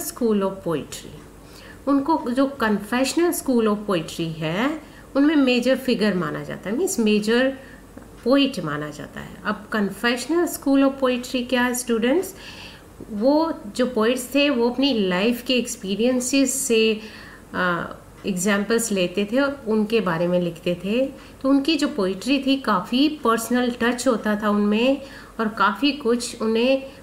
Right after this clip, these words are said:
personal life से ही मिल जाता था।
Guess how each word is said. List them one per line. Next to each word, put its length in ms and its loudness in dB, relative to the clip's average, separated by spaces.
personal 520 2
life 240 0
से 180 0
ही 160 4
मिल 240 2
जाता 360 -2
था। 380 -2